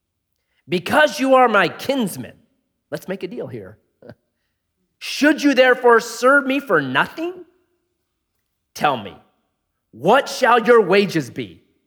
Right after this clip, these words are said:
Now Laban had two daughters. The younger was Rachel. The name of the older was Leah, Leah, Leah,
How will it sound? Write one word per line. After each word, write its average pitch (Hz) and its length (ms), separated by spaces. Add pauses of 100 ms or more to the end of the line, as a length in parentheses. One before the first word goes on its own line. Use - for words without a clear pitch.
(960)
Now 110 160
Laban 123 580
had 127 400
two 180 200
daughters. - 720 (960)
The 98 80
younger 147 420
was 113 200
Rachel. 139 540 (3500)
The 139 100
name 151 180
of 151 60
the 143 140
older 165 400
was 120 240
Leah, 131 500 (400)
Leah, 135 340 (100)
Leah, 156 400